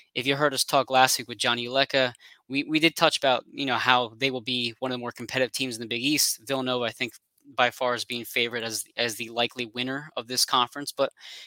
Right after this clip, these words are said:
uconn still has a lot to offer, and I think people, uh, should, should really pay attention to them, even if it,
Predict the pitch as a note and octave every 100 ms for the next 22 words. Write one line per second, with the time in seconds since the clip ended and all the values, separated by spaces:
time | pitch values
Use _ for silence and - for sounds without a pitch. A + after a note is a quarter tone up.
0 | - F3 - F#3 - F3+ F3 E3 D#3+ D3+
1 | D#3+ - C3 - - A#2 A2+ C#3 B2+ -
2 | D3 C#3 B2+ _ _ - _ - A2 A#2
3 | A2+ C#3 - - C#3+ D3 C#3+ C#3 C3+ C#3
4 | C3+ D3+ C#3 A#2+ _ D3 C#3+ C#3 B2 A#2